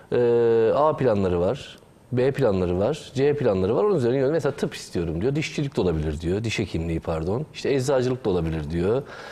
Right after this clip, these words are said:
İşte beslenme ve diyetetik de yazabilirim diyor. İşte ondan sonra ne bileyim, e, o da olmadı diyor. İşte dil ve konuşma terapisi çıktı şimdi popüler bölümlerden.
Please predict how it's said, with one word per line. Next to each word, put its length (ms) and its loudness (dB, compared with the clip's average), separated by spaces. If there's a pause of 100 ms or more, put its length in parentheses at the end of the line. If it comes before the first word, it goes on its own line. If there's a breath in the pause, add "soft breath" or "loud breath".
(160 loud breath)
İşte 200 0
beslenme 480 2
ve 120 0
diyetetik 340 -4
de 60 2
yazabilirim 640 0
diyor. 380 -2 (420 loud breath)
İşte 180 -2
ondan 260 2
sonra 180 0
ne 140 2
bileyim, 360 0 (360 loud breath)
e, 320 4
o 200 2
da 40 6
olmadı 420 4
diyor. 180 2
İşte 320 0
dil 140 0
ve 60 2
konuşma 340 0
terapisi 340 -2
çıktı 200 -10
şimdi 200 -2
popüler 420 0
bölümlerden. 580 0